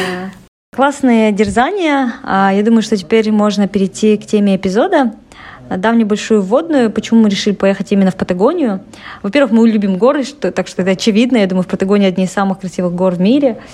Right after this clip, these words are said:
А во-вторых, нас позвали на свадьбу друзья, а, в город Сантьяго в Чили. И мы подумали, ну, раз уж мы будем в Южной Америке, то можно поехать в Патагонию. Патагония находится на границе между Чили и Аргентиной. Вот поэтому мы, в общем, из Сантьяго отправились,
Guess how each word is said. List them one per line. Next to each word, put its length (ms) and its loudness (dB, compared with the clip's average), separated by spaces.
А 80 -2
во-вторых, 340 -2
нас 160 0
позвали 340 -2
на 100 -2
свадьбу 380 0
друзья, 500 2
а, 220 0
в 80 -6
город 200 -2
Сантьяго 460 0
в 80 -8
Чили. 420 0
И 40 0
мы 100 2
подумали, 320 0
ну, 140 2
раз 200 0
уж 140 -10
мы 80 -2
будем 260 -2
в 40 -4
Южной 240 0
Америке, 500 0
то 140 2
можно 260 0
поехать 460 -2
в 60 -20
Патагонию. 500 -2
Патагония 360 2
находится 500 0
на 380 2
границе 480 0
между 180 -2
Чили 280 -2
и 20 2
Аргентиной. 520 0
Вот 160 -4
поэтому 360 -2
мы, 80 2
в 40 2
общем, 220 -4
из 140 -4
Сантьяго 480 -2
отправились, 640 -4